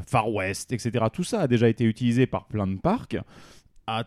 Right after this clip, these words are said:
tort ou à raison, et plus ou moins justement, hein, je ne critique pas, euh, par exemple, Frépertu qui fait du western, ils le font très bien, donc il n'y a pas de souci avec ça, mais, euh, c'est vrai que maintenant on voit qu'il y a beaucoup de parcs qui essaient de se différencier en allant chercher dans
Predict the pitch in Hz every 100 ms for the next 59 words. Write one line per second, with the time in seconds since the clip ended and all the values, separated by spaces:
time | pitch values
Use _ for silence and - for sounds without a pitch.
0 | _ _ _ - 139 127 120 123 131 151
1 | 147 127 - 127 120 120 104 - 117 175
2 | 240 156 120 107 104 - 113 104 - 131
3 | 117 95 90 87 135 95 101 107 107 104
4 | 131 - 104 110 98 110 107 135 120 95
5 | 92 87 113 117 208 247 113 104 107 104
6 | 107 110 101 - 202 254 - - - _
7 | - 147 170 - 120 135 139 131 120 64
8 | - - - 170 226 - 151 147 _ _
9 | - 170 - 208 208 147 131 147 180 151
10 | 226 214 151 170 147 139 151 135 - 196
11 | 131 127 165 214 190 120